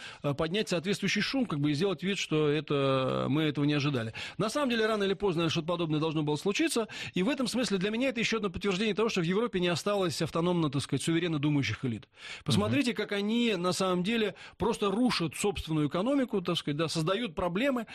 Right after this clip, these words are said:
Speaker 1: э, толкают ситуацию к войне, э, совершенно не понимая, что они будут первыми жертвами всех этих вещей. Вот, например, чего ты хочешь добиться, Литва? Хочешь, чтобы мы начали военную операцию, так сказать, по обеспечению,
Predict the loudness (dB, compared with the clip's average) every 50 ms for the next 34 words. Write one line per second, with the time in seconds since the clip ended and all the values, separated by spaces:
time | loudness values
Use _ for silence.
0 | -14 -14 -14 -14 -8 -4 -2 0 0 -2 -2 -2 -2 -2 0 0 0 -2 0 0
1 | -2 -2 -4 -6 -2 0 0 0 0 0 -2 -2 -2 0 0 2 2 2 2 2
2 | 2 2 2 2 0 -2 -6 -14 -16 -6 -2 0 0 0 0 0 0 0 0 0
3 | 0 0 0 2 2 0 2 2 0 0 0 0 0 0 2 2 2 2 2 0
4 | 0 0 0 0 0 2 2 2 2 2 0 0 0 -2 -2 -2 0 -2 -4 -6
5 | -6 -10 -10 -8 -6 -6 -6 -8 -8 -6 -4 -2 -2 0 0 -2 -2 0 -2 -2
6 | -2 -4 -4 -4 -4 -2 -2 -2 -2 -2 -2 -4 -2 -2 -2 -2 0 -2 -4 -4
7 | -2 -2 -4 -2 -2 -4 -4 -4 -4 -2 0 0 0 -2 -2 -6 -12 -14 -12 -4
8 | -2 0 0 0 -2 -2 0 0 0 2 0 0 0 -2 -2 -2 0 0 0 0
9 | -2 -2 0 0 0 0 0 -2 -4 -4 -4 -4 -2 -2 -2 -2 -4 -6 -6 -4
10 | -2 0 2 2 2 2 0